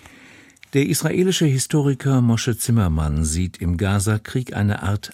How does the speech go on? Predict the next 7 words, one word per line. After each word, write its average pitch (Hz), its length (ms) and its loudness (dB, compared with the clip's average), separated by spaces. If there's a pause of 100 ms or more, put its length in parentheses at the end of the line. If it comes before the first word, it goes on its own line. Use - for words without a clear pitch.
(100)
absurde 110 720 0
Zusammenarbeit 85 1400 -2
zwischen - 500 -6
Hamas 82 400 -2
und 85 260 -6
Israels 85 720 -6
Regierung. 80 580 -2